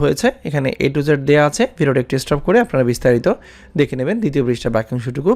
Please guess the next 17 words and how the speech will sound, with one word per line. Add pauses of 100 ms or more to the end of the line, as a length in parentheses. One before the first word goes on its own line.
পেয়ে
যাবেন। (280)
এরপর (480)
জেলা
প্রশাসক (120)
রাঙামাটিতে (240)
নয়
জনের
একটি
নতুন
নিয়োগ
বিজ্ঞপ্তি (100)
প্রকাশিত (120)
হয়েছে, (120)
ইউনিয়ন
পরিষদ
সচিব